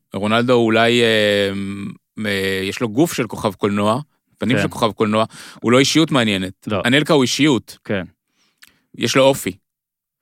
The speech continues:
Speaker 1: אה, ולפי הסרט, האופי הזה זה מה שהפיל אותו. עכשיו, הוא, הוא, הוא נותן, אה, הוא, הוא מרחיב בעיקר לגבי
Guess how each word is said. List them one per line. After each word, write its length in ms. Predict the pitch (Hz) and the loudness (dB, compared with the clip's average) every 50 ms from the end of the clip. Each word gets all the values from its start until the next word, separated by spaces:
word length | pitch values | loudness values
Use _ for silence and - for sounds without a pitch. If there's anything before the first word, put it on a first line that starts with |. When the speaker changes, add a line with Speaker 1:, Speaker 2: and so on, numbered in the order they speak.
| _ _ _ _ _ _ _ - | _ _ _ _ _ _ _ -4
Speaker 1:
אה, 500 | - 107 104 107 104 107 104 104 104 104 104 | -2 0 2 2 2 2 2 2 2 2 0
ולפי 560 | 92 95 101 110 110 107 107 107 104 104 - 185 | 0 -2 0 2 2 4 2 2 0 0 0 -2
הסרט, 320 | 180 - 247 226 208 - | 0 0 0 0 2 2
האופי 260 | 156 170 180 - 202 | 2 2 2 2 0
הזה 140 | 170 160 156 | 0 2 0
זה 60 | 143 | 0
מה 100 | 143 147 | 0 -2
שהפיל 340 | - - 143 127 - 135 123 | -2 -2 -4 -2 0 0 0
אותו. 160 | 123 123 110 107 | 0 -2 -4 -4
עכשיו, 180 | - 147 139 | -2 -2 0
הוא, 180 | 135 139 143 143 | 0 0 0 0
הוא, 640 | 131 143 143 143 143 143 143 143 143 143 143 139 - | 0 0 2 2 2 2 2 0 0 0 -2 -2 -4
הוא 140 | - 139 135 | -4 -2 -2
נותן, 460 | 139 143 - - 208 208 208 202 202 196 | -2 -2 -2 -2 0 0 0 0 0 0
אה, 640 | 190 180 175 165 160 151 147 147 143 139 135 131 131 | 0 0 0 0 0 0 0 0 0 0 0 -2 -2
הוא, 200 | 131 131 131 131 | -2 -2 -2 -2
הוא 80 | 131 135 | 0 -2
מרחיב 260 | 139 131 - 202 180 165 | -2 0 0 -2 0 0
בעיקר 280 | 160 147 - 160 160 | -2 0 2 2 2
לגבי 480 | 156 139 127 127 123 135 139 143 143 | 2 0 0 -2 0 0 2 2 0